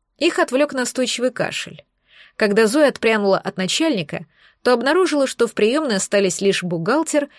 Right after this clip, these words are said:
и бригадир строителей, зашедший за сметой. Ни одной претендентки на должность помощницы главы поселения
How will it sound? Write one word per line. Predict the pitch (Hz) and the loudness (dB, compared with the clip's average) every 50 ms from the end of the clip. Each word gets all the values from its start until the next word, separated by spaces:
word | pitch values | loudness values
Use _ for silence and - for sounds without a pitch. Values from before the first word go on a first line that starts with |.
| - - _ _ | -20 -20 _ _
и | - 359 | -2 -2
бригадир | 285 302 302 254 285 262 220 277 277 262 | 0 2 4 4 4 4 4 2 2 0
строителей, | - - 302 294 302 285 214 170 - - 160 156 143 - - | 0 0 2 2 2 2 0 -2 -4 -6 -6 -6 -6 -8 -10
зашедший | - 170 180 196 - - 196 170 - - 202 | -6 0 0 0 0 0 -2 -2 -2 -2 -2
за | 180 220 226 | -2 -2 -2
сметой. | - - 220 196 170 151 - - 117 - - - - _ _ _ _ _ _ _ _ _ _ _ _ _ _ _ _ | -2 -4 -4 -4 -4 -6 -8 -10 -14 -16 -18 -20 -20 _ _ _ _ _ _ _ _ _ _ _ _ _ _ _ _
Ни | 196 220 269 311 | -4 -2 0 2
одной | 320 311 247 269 254 226 | 2 0 2 0 0 0
претендентки | - 202 185 170 - 180 175 156 180 247 254 233 - - 165 | 0 0 -2 -2 -2 -6 -4 0 0 0 0 -2 -4 -6 -4
на | 170 175 | -4 -2
должность | 170 185 185 180 156 180 180 - - | 0 0 -2 -2 -2 -4 -6 -6 -4
помощницы | - 180 190 196 196 180 - - 175 160 - 180 | -4 -2 -2 0 -2 -2 -4 -4 -6 -6 -6 -4
главы | 156 180 180 170 180 170 | -2 -2 0 0 -2 -2
поселения | - 170 - - 170 165 180 247 285 285 285 277 269 | -2 -6 -4 -4 -2 -2 0 -2 -2 -2 -4 -6 -6